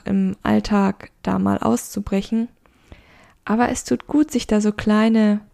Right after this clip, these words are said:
Reminder zu setzen. Also mir tut es unglaublich gut, dass ich sag, „Hey, komm, jetzt gestalte deinen Tag mal anders.“ Natürlich, äh,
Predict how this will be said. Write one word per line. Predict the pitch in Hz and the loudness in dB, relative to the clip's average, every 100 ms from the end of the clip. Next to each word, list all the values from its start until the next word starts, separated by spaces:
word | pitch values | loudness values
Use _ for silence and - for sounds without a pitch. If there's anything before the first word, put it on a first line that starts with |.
| _ | _
Reminder | 196 196 190 208 247 208 | 0 2 2 2 2 2
zu | - 190 | 0 -2
setzen. | 175 175 - - 180 185 _ - | -2 -6 -6 -8 -8 -8 _ -8
Also | 185 185 | -2 2
mir | 214 254 | 2 2
tut | 190 180 | -2 -6
es | - | -8
unglaublich | - 226 208 185 185 185 | -4 -2 0 -2 -4 -10
gut, | - 208 - - - - | -4 -4 -4 -18 -20 -20
dass | - 202 | -16 -12
ich | 196 | -6
sag, | 196 196 | -4 -4
„Hey, | - 208 220 196 _ - | -2 2 2 2 _ -4
komm, | 208 202 180 _ | 0 0 -2 _
jetzt | 202 175 - - - - - - - | -10 -10 -12 -14 -16 -20 -20 -20 -4
gestalte | 214 - 220 226 208 | -4 2 2 2 2
deinen | 202 190 | 0 0
Tag | - 190 - | -4 -6 -4
mal | 180 - | -6 -2
anders.“ | 202 190 175 - - _ | 0 2 0 -6 -18 _
Natürlich, | 196 196 - 202 214 - - 196 | 0 0 2 4 4 2 -10 -6
äh, | 185 185 | -4 -4